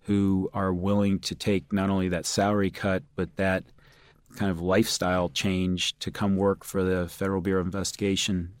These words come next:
A-, and then not only to come do that for several years, but to stay. Uh, uh, we have a number of them that have, that have been with us for, uh, for over a decade, and, and all kinds of talented people. Just, that's just one s-, subset,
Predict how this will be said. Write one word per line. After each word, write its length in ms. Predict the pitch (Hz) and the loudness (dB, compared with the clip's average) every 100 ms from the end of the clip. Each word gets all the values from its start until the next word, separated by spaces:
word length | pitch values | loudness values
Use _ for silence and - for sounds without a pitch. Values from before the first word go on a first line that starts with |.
| - - - _ _ - | -20 -20 -20 _ _ -12
A-, 120 | - - | -10 -6
and 240 | 101 95 | -2 0
then 420 | 101 113 110 101 | 4 4 6 4
not 200 | 98 101 | 4 4
only 240 | 110 104 92 | 4 4 2
to 100 | 90 | -2
come 260 | - 98 | 0 0
do 140 | 90 107 | 4 4
that 180 | 98 | 4
for 120 | 90 90 | 0 -2
several 340 | 110 95 92 | 0 2 4
years, 240 | 107 107 | 4 4
but 140 | - 87 | 2 -4
to 80 | 87 | -2
stay. 600 | - - 107 101 82 104 | -2 2 4 4 0 -4
Uh, 380 | 95 92 90 92 98 | -4 -2 -4 -4 -6
uh, 160 | 98 95 | -4 0
we 80 | |
have 120 | 101 95 | 0 0
a 40 | |
number 320 | 95 98 98 | 0 2 2
of 80 | 92 | 0
them 200 | 95 98 | 0 -2
that 120 | 95 | 0
have, 220 | 92 90 - - _ - - | -2 -6 -16 -20 _ -20 -8
that 120 | 104 | -4
have 140 | 95 87 | -2 0
been 180 | 95 | 0
with 220 | 95 90 101 | 2 0 -2
us 180 | 90 | -2
for, 380 | - 101 98 95 | -4 -6 -6 -4
uh, 240 | 95 95 87 | -4 -6 -8
for 200 | - 101 | -6 -4
over 140 | 95 | -4
a 40 | |
decade, 500 | 85 95 - 92 87 | -2 -4 -2 -4 -4
and, 200 | 90 90 | -4 -4
and 180 | 95 101 | -2 -2
all 180 | - 120 | 4 4
kinds 240 | - 120 | 4 2
of 80 | 117 | 2
talented 380 | - 101 98 92 | -2 0 2 0
people. 360 | - 101 95 85 | 0 0 0 -2
Just, 220 | 92 - | -4 -2
that's 240 | 98 - | -2 0
just 180 | 101 - | -2 -2
one 180 | 95 98 | 0 0
s-, 300 | 87 - - | 0 -2 -6
subset, 560 | - - 123 - 98 85 | -4 0 0 2 -2 -2